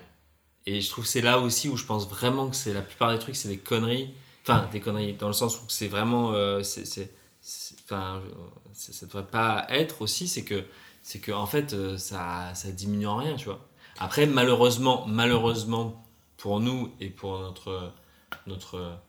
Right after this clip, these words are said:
peut-être notre gentillesse, euh, euh, être mauvais, ça veut pas dire que tu, tu, tu réussis pas.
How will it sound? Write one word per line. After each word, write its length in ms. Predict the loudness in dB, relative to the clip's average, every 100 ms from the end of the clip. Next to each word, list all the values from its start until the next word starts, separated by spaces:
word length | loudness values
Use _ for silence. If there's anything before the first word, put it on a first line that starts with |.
| _ _ _ _ _ _ -18 -14
peut-être 220 | -12 -12
notre 420 | -14 -14 -12 -10 -8
gentillesse, 840 | -6 -6 -4 -4 -4 -6 -12 -14 _ _ _ _ -14 -14 -10 0
euh, 1040 | 4 4 2 0 -2 -4 -4 -6 -2 0 2 0 -2 -14 _ _ _ -20 -20 _ _ _ -16
euh, 440 | -12 -12 -12 -14 -14 -18 -18 -20 -20 -20 -20 _ _ _ _ _ _ _ _
être 260 | -4 -2 0
mauvais, 760 | 2 2 4 6 6 4 0
ça 220 | -4 -2
veut 80 | -2
pas 160 | 0 -2
dire 280 | -2 -4 -6
que 100 | -10
tu, 480 | -10 -10 -8 -10 -12
tu, 420 | -12 -10 -10 -12
tu 400 | -16 -12 -12 -10
réussis 420 | -6 -4 -4 -4
pas. 400 | -6 -8 -8 -20